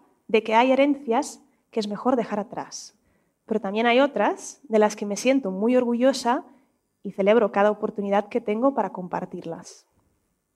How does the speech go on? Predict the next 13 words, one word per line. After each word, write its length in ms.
De 160
hecho, 460
nunca 400
me 80
he 40
sentido 600
tan 260
rusa 500
como 220
desde 280
que 120
vivo 220
aquí. 360